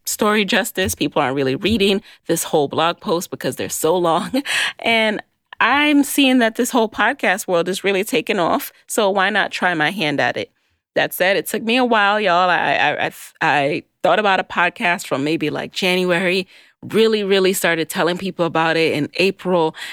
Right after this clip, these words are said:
and I didn't launch it till June. So I understand for all of you guys who have ideas, who you, you're not yet putting out there into the atmosphere. I get it. It takes a while to, to really flesh out what you want to do.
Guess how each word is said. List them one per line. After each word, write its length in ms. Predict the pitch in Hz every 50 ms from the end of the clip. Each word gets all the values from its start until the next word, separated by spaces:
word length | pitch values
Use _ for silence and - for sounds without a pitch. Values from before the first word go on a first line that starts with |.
| - -
and 120 | - 156
I 60 | 151
didn't 240 | 151 165 160 160 156
launch 300 | 156 151 147 151 - -
it 120 | - - -
till 340 | - - 170 135 135 131
June. 480 | - - - - 143 127 104 113 - - - - - _ _ _
So 180 | - - 127
I 120 | 131 113 - -
understand 600 | - 208 190 170 208 - - - 170 156 151 160
for 120 | - - -
all 200 | - 180 180 175
of 80 | 156
you 120 | 156 156 156
guys 280 | 170 151 147 156 156
who 100 | - 156
have 280 | 170 - 180 180 151 151
ideas, 600 | 151 139 147 131 151 151 156 156 156 160 156 - - - - - _
who 260 | _ - 175 160 156
you, 300 | 147 139 156 156 165 156 -
you're 120 | - 170 165
not 220 | 160 156 135 95
yet 200 | 156 156 - -
putting 320 | - - 180 156 160 151 -
out 240 | - 143 139 - -
there 160 | - 165 160
into 240 | 123 123 151 - -
the 80 | 147 104
atmosphere. 640 | 87 120 - - 143 147 - - - 135 131 - -
I 140 | - 165 165
get 260 | 156 - 175 160 143
it. 140 | 131 - -
It 100 | 139 -
takes 260 | - 202 175 - -
a 60 | 190
while 300 | 160 160 143 147 147 -
to, 440 | - - - 170 147 147 147 143 156 - _ _ _ _ _ _ _ _ _
to 200 | - - 160 143
really 440 | 143 139 160 170 151 151 143 151 151
flesh 440 | - - - - 180 160 147 - - -
out 240 | - 143 147 - -
what 340 | 131 160 165 - - -
you 80 | 165 147
want 260 | 147 143 139 135 143 -
to 100 | - 143
do. 280 | - 170 151 - -